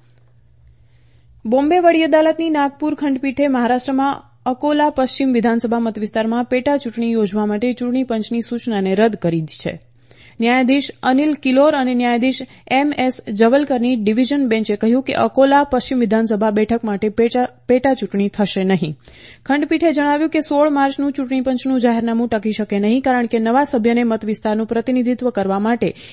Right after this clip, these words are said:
એક વર્ષથી ઓછો સમય મળશે અને આ લોક પ્રતિનિધિત્વ અધિનિયમની કલમ એકસો એકાવન એ નું ઉલ્લંઘન હશે. અદાલતે સ્થાનિક રહેવાસી અનિલ શિવકુમાર દુબેની ચૂંટણી પંચની સૂચનાને રદ કરવાનો નિર્દેશ માંગતી અરજી પર આદેશ પસાર કર્યો. ગયા વર્ષે નવેમ્બરમાં ભાજપના વર્તમાન ધારાસભ્ય ગોવર્ધન શર્માના અવસાન બાદ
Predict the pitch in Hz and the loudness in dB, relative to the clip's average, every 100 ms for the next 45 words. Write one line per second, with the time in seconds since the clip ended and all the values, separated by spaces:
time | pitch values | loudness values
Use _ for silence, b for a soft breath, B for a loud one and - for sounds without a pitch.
0 | B 254 285 262 240 - 247 - 247 208 | B -2 0 0 0 -2 0 2 2 2
1 | 180 190 190 202 214 220 311 262 208 233 | -2 -2 -2 0 0 0 -2 2 4 4
2 | 254 247 240 233 220 226 226 254 226 214 | 2 -2 -2 -2 0 0 0 0 2 0
3 | 226 226 233 226 214 220 240 B B - | 0 0 -2 0 0 0 -2 B B -6
4 | 240 - 262 247 247 269 269 262 240 262 | -4 -2 0 0 2 2 2 -2 0 0
5 | 226 - 233 214 175 175 180 175 170 B | 0 2 4 4 2 0 0 -2 -6 B
6 | B - 240 269 277 294 294 - 269 269 | B -2 2 4 4 2 -2 0 0 2
7 | 262 233 247 254 247 240 262 - 254 247 | 2 2 0 0 0 0 0 -2 -4 -2
8 | 240 240 220 226 247 247 226 254 294 285 | -2 0 0 0 0 0 -2 -4 -2 -2
9 | 240 - 240 220 226 208 226 226 226 214 | -4 -2 -4 -2 -4 -2 -2 0 2 4
10 | 240 233 208 208 208 208 208 240 240 233 | 2 2 0 0 2 2 4 2 2 -2
11 | 220 220 208 185 254 240 208 214 B B | -2 0 0 2 0 4 2 2 B B
12 | 220 214 185 175 202 196 175 165 170 175 | 0 2 0 -2 -4 -2 -2 0 0 0
13 | 185 202 208 208 233 220 214 214 214 226 | 2 2 2 0 -2 0 2 0 0 0
14 | 220 208 202 214 208 208 220 262 262 240 | 2 0 0 -2 0 0 0 0 0 2
15 | 202 202 208 220 226 214 208 208 214 - | 0 -2 0 0 2 2 2 0 0 -2
16 | 226 226 220 196 185 - 196 202 240 185 | -2 0 0 -2 -2 -2 -2 2 2 0